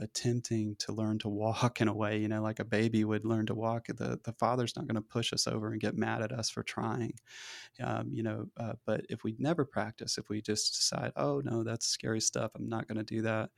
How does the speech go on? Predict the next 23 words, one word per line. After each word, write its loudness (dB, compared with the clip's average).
then 0
we 6
don't 2
get -6
the -6
benefit -4
of -6
experiencing 0
it -6
when, -4
when -4
it -6
just -2
really -4
rings -2
true -2
and -2
it, -4
like, -6
really -2
helps -2
someone, -2
or -6